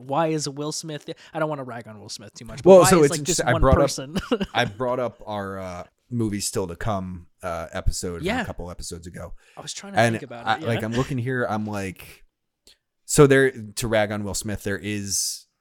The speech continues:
Speaker 2: King Richard.
Speaker 1: <laughs> Oh, I didn't know you were trying to, <laughs> okay.
Speaker 2: Yeah, um, which, like, is a,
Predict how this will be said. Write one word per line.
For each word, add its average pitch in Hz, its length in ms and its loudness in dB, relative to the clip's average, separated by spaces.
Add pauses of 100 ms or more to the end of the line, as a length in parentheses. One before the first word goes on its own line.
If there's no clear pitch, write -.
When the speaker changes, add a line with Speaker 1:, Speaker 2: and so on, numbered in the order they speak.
(300)
Speaker 2:
King 127 180 4
Richard. 110 420 -4 (580)
Speaker 1:
<laughs> - 320 -6
Oh, 220 160 -6
I 190 80 -6
didn't 202 160 -8
know 202 60 -8
you 185 140 -6
were 170 40 -6
trying 170 300 -4
to, 175 140 -6 (300)
<laughs> - 60 -16
okay. - 260 -20 (580)
Speaker 2:
Yeah, 143 320 4 (140)
um, 98 480 -2 (480)
which, 143 260 2
like, 110 240 -4
is 110 460 -8 (320)
a, 104 200 2